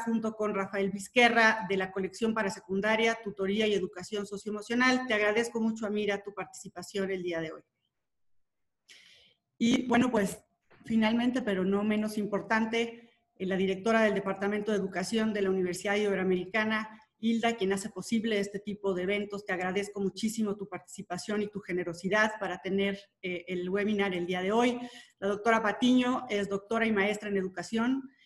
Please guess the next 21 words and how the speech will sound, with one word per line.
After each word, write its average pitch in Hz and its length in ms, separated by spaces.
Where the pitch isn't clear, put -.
licenciada 202 580
y 214 60
maestra 202 300
en 196 80
filosofía. 233 720
Eh, 190 260
trabaja 220 420
desde 202 260
hace 202 200
muchos 208 360
años 226 340
la 196 80
educación 190 480
humanista 214 460
y 220 60
las 185 160
prácticas 202 480
docentes, 220 720
eh, 185 120
particularmente 208 760
vinculadas 196 640